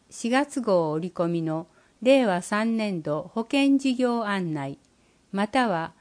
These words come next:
市ウェブサイトをご参照ください。がんミニドックを受けましょう。年度内に一回のみ。費用は無料。電話で予約できます。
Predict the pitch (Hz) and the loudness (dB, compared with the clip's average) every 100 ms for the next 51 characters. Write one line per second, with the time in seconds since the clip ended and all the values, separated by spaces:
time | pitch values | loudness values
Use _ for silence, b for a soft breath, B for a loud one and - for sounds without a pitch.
0 | _ _ - 254 240 - 214 247 269 262 | _ _ -6 -2 -2 -4 0 4 4 2
1 | - 247 214 - 143 139 - 170 175 185 | 0 0 -2 -2 0 0 -4 -4 -2 0
2 | 185 180 175 175 160 170 - 151 139 _ | -2 -2 -4 -2 -4 -6 -6 -8 -8 _
3 | _ _ _ _ _ _ _ _ _ _ | _ _ _ _ _ _ _ _ _ _
4 | _ _ _ _ _ _ _ - 202 233 | _ _ _ _ _ _ _ -14 0 0
5 | 220 156 - _ 190 214 247 254 269 - | 2 -2 -6 _ 0 4 4 6 4 2
6 | 196 165 156 170 165 170 - 160 131 - | 0 2 2 0 -2 -4 -4 -4 -4 -10
7 | _ _ _ _ _ _ _ _ _ _ | _ _ _ _ _ _ _ _ _ _
8 | _ - 247 277 285 294 233 180 156 160 | _ -4 2 4 4 4 2 0 0 -2
9 | 151 165 _ - 202 190 175 170 147 - | -2 -6 _ -6 -2 -2 -2 -2 -2 -8
10 | _ _ _ _ _ _ _ - 294 285 | _ _ _ _ _ _ _ -2 2 4
11 | 240 175 156 151 156 147 147 143 - _ | 4 4 2 0 -4 -4 -4 -4 -8 _
12 | _ _ _ _ _ _ - 240 262 262 | _ _ _ _ _ _ -4 0 2 2
13 | 254 240 240 190 202 202 233 180 180 - | 0 -2 -2 0 0 0 -2 -4 -4 -2
14 | 170 180 - - | -4 -4 -10 -20